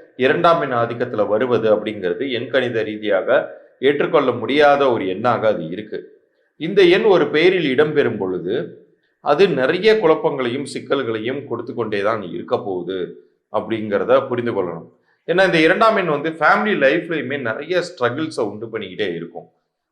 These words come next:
நிம்மதியா வாழவே விடாது, கொஞ்சம் நிறைய சிக்கல்களை கொடுத்துக்கிட்டே இருக்கும். So, சில நேரங்கள்ல புத்தி தடுமாற்றமும் ஏற்படும்.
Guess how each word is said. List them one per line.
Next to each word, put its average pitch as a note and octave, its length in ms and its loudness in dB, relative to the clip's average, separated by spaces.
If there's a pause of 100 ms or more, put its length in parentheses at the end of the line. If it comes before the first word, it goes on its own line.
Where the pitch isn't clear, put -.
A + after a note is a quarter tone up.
(120)
நிம்மதியா D3+ 460 4
வாழவே D3 420 6
விடாது, B2 420 2 (260)
கொஞ்சம் G2 180 -8
நிறைய C3+ 680 6
சிக்கல்களை C3+ 540 0
கொடுத்துக்கிட்டே A2 540 -4
இருக்கும். F#2 440 -8 (540)
So, F#3 180 2
சில F3+ 280 4
நேரங்கள்ல F3 640 6
புத்தி E3 260 2
தடுமாற்றமும் E3 760 4
ஏற்படும். - 440 0